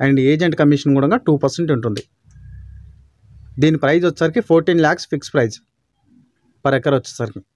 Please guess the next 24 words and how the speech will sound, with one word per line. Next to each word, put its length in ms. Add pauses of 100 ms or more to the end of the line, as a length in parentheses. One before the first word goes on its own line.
(240)
మొత్తం 240
రెండు 140
వందల 140
ఇరవై 200
రెండు 160
ఎకరాల 260
ల్యాండ్ 260
అనేది 180
అమ్మకానికి 380
కలదు 260
దేవరకొండ 380
దగ్గర. 240 (800)
So, 100
ఇది 200 (440)
కొనుక్కోవాలనుకున్న 640
వారు 220 (580)
సంప్రదించండి. 460
హైదరాబాద్ 320
నుంచి 220
వన్ 180
ట్వంటీ 140
కిలోమీటర్స్ 400
ఉంటుంది 220
మనకు. 260